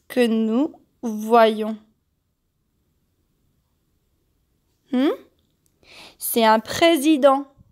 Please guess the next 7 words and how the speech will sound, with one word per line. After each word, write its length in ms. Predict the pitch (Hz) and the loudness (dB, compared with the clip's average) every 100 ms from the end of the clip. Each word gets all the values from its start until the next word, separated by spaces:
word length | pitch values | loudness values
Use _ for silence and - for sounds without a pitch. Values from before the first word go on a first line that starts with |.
| _ _ _ _ _ _ _ _ | _ _ _ _ _ _ _ _
C'est 500 | - - - 220 - | -18 -12 -8 -8 -4
un 220 | 202 202 | -2 -2
président. 800 | 208 - - 262 269 269 269 285 294 _ _ _ _ _ _ _ _ _ _ _ _ _ _ _ _ _ _ _ _ | -4 -14 -6 0 2 2 2 -2 -4 _ _ _ _ _ _ _ _ _ _ _ _ _ _ _ _ _ _ _ _
President. 1200 | - 226 226 240 233 233 233 233 233 226 208 208 | -12 -8 -4 -4 -4 -4 -4 -4 -4 -6 -6 2
un 200 | 240 226 - _ _ _ _ _ _ _ | 2 2 -4 _ _ _ _ _ _ _
Président. 760 | - - 269 240 247 247 233 240 _ _ _ _ _ | -16 -6 -4 -4 -6 -2 -2 -4 _ _ _ _ _
President. 640 | 392 339 262 214 - | -2 2 2 2 -4